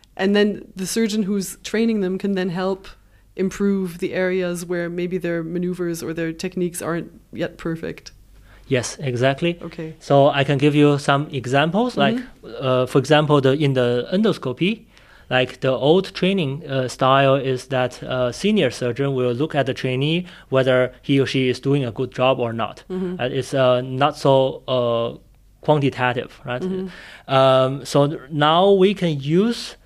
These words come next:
Speaker 2: uh, for example, the video taken on the endoscopy,
Speaker 1: Mm-hmm.
Speaker 2: uh, so that you do not need additional sensor.
Speaker 1: Mm-hmm.
Speaker 2: The, the, the camera is already on the endoscope, and we can analyze this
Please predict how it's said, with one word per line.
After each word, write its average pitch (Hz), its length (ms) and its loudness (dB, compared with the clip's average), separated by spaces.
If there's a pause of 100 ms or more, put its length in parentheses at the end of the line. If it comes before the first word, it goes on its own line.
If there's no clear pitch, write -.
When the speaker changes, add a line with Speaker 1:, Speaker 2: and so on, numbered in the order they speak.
(220)
Speaker 2:
uh, 135 460 0
for - 100 -2
example, 147 360 2
the 127 100 4
video 147 560 4
taken 139 640 -4
on 156 300 2
the 143 80 4
endoscopy, 131 800 -4 (100)
Speaker 1:
Mm-hmm. 196 260 -6 (560)
Speaker 2:
uh, 123 280 0
so 139 140 -2
that 139 180 4
you 139 120 2
do 135 140 -2
not 135 380 2
need 151 340 -2
additional 131 500 0
sensor. 117 440 -4 (220)
Speaker 1:
Mm-hmm. 190 80 -10
Speaker 2:
The, 135 260 -2
the, 127 280 0
the 123 160 0
camera 170 400 2
is 147 180 -2
already 143 340 4
on 123 140 2
the 123 80 -2
endoscope, 143 540 -4 (360)
and 135 280 0
we 131 180 2
can 127 160 -6
analyze 135 600 0
this - 520 -6